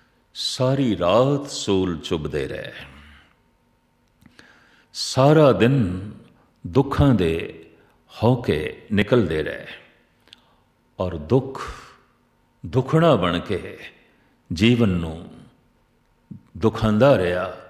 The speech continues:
ਧੂੰਆਂ ਨਿਕਲਦਾ ਰਿਹਾ ਇਹ ਦੁੱਖਾਂ ਦਾ। "ਖੜਾ ਪੁਕਾਰੇ ਪਾਤਣੀ, ਬੇੜਾ ਕੱਪਰਵਾਤ।" ਇਹ ਗੁਰੂ ਰੂਪ ਮਲਾ ਕਿਨਾਰੇ 'ਤੇ ਖੜਾ ਹੈ,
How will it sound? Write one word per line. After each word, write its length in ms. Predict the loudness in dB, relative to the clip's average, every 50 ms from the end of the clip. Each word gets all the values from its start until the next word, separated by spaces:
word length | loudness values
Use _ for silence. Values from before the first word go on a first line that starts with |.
| -20 _ _ _ _ _
ਧੂੰਆਂ 340 | 2 4 4 6 4 4 4
ਨਿਕਲਦਾ 520 | 2 0 2 2 2 4 4 4 2 2
ਰਿਹਾ 320 | 0 0 -2 -4 -6 -8 -10 -16 -20 -20 -20 _ _ _ 0
ਇਹ 160 | 0 2 4
ਦੁੱਖਾਂ 440 | 2 0 0 0 -2 -2 -2 -2 -6
ਦਾ। 260 | -10 -12 -14 -16 -20 -20 -20 _ _ _ _ _ _ _ _ _ _ _ _ _ _ _ _ _ _ -8
"ਖੜਾ 400 | -4 -2 0 2 4 4 2 2
ਪੁਕਾਰੇ 760 | 0 -2 -4 -4 0 2 4 4 4 2 2 0 0 0 0
ਪਾਤਣੀ, 920 | -2 -2 0 0 0 0 -2 -4 -4 -4 -2 -4 -4 -6 -8 -12 -16 -20 -20 _ _ _ _ _ _ _ -14
ਬੇੜਾ 520 | -6 0 0 2 2 2 2 2 0 0
ਕੱਪਰਵਾਤ।" 1040 | -2 -2 -4 -6 -6 -4 -6 -4 -4 -4 -6 -8 -8 -10 -12 -18 -20 -20 _ -20 -20 _ _ _ _ _ _ _ _ _ _ _ _ _ _ _ _ _
ਇਹ 120 | -4 -4 -2
ਗੁਰੂ 400 | -4 -2 0 0 2 2 0 0
ਰੂਪ 320 | 0 0 -2 -2 -4 -6
ਮਲਾ 600 | -6 -2 -2 0 0 0 -2 -4 -6 -12 -16 -20 -20 -20 -20 _ _ _ _ _ _ _ _ _ _ _ _ _ _ _ _ _ _ _ _ _ _ _ -2
ਕਿਨਾਰੇ 440 | 0 2 2 2 2 2 2 0
'ਤੇ 200 | 2 2 0 0
ਖੜਾ 320 | 0 -2 0 0 0 0 0
ਹੈ, 360 | -2 -6 -10 -12 -16 -20